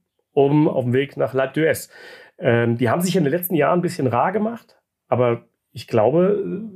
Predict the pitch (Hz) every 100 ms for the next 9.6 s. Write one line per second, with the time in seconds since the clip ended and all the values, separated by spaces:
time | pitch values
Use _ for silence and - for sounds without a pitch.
0 | 185 147 127 - - 190 156 156 123 107
1 | 117 160 - - - - 104 - - 170
2 | 202 - 127 104 185 147 117 135 127 127
3 | 180 _ - 127 147 151 139 120 - 196
4 | - 117 101 110 110 135 - - - -
5 | 113 147 143 143 147 147 139 127 123 151
6 | 151 135 151 143 139 143 143 127 127 123
7 | - - 135 143 160 131 131 110 120 214
8 | 139 120 123 120 127 147 185 139 131 127
9 | 127 170 170 139 143 -